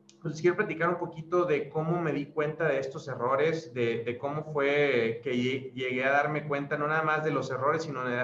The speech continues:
de darme cuenta también que son muy comunes en, en el área de emprendimiento digital o del emprendimiento online. Yo hace algunos años, específicamente, hace como cinco años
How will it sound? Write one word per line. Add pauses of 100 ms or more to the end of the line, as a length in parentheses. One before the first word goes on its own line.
(120)
de
darme
cuenta
también
que
son
muy
comunes (400)
en,
en
el
área
de
emprendimiento
digital
o
del
emprendimiento
online. (240)
Yo
hace
algunos
años,
específicamente,
hace
como
cinco
años